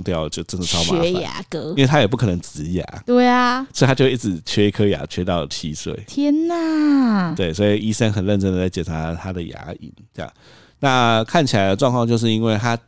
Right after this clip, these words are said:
Speaker 1: 脸去撞到那个椅子的时候的那个角度刚好是椅子的角角去撞到他的舌头，然后他舌头上面刚好是他的牙齿，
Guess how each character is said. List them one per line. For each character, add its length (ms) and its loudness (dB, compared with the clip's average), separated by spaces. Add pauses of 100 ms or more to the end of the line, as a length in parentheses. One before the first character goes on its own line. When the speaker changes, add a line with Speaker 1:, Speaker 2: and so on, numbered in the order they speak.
(160)
Speaker 1:
脸 220 -4
去 140 -2
撞 180 0
到 140 -2 (140)
那 100 -2
个 300 -2
椅 180 -4
子 180 -6
的 140 0
时 100 -2
候 180 6
的 180 0
那 80 -2
个 100 2
角 240 2
度 140 2
刚 160 0
好 160 -2
是 320 -2 (400)
椅 160 2
子 120 -2
的 120 2
角 240 2
角 180 0
去 140 -4
撞 240 0
到 100 -4
他 120 -6
的 140 -4
舌 320 -6
头， 260 -8
然 80 -4
后 60 0
他 40 0
舌 160 -2
头 80 0
上 160 0
面 80 0
刚 120 -4
好 60 -2
是 80 -4
他 80 -4
的 60 -6
牙 240 -10
齿， 240 -8